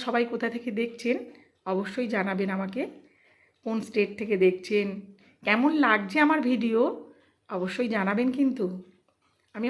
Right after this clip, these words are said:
অপেক্ষায় থাকি কে কোথা থেকে দেখছেন। মাখানো হয়ে গেছে আমার সুন্দর করে।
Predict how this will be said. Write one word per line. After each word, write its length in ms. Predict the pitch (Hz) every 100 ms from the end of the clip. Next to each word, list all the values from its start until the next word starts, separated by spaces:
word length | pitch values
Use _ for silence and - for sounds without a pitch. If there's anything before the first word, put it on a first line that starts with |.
| 233
অপেক্ষায় 420 | 233 254 240 240 233
থাকি 260 | 190 233 415 539 - _ _ _ _
কে 80 | 226 220
কোথা 180 | 233 214
থেকে 160 | 220 349 285
দেখছেন। 340 | 190 - - - 185 - _ _ _ _ _ _ _ _ _ _ - 190 185 - _ _ _ _ _ _ _ _ _ _ _ _ _ _ _ _ _ _ _ _ - _ _ - _ _
মাখানো 320 | 233 247 294 285
হয়ে 140 | 269 269
গেছে 180 | 262 262 226
আমার 140 | 226 -
সুন্দর 280 | 208 196 202 208
করে। 140 | 226